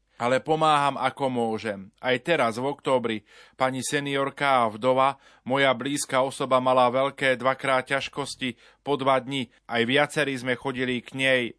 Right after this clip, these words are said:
A ešte aj pôjdeme, ak to bude potrebné. Šesťdesiat kilometrov, tam aj späť. Nechcem o tom bližšie hovoriť,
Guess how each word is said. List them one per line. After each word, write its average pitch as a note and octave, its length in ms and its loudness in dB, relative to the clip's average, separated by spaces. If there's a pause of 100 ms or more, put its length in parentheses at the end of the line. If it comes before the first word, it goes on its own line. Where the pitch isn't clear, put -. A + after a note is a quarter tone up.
(220)
A A#2 160 2
ešte C#3+ 240 -2
aj C#3 160 0
pôjdeme, C#3 480 0
ak A#2+ 160 -2
to B2+ 80 -2
bude A#2+ 320 -4
potrebné. A#2 800 -4 (320)
Šesťdesiat C#3 640 -2
kilometrov, C3 800 -2
tam C3 240 0
aj A#2+ 80 0
späť. - 480 -2 (320)
Nechcem D#3+ 320 0
o D#3+ 160 0
tom D#3+ 240 0 (320)
bližšie D#3 400 0
hovoriť, C#3 840 0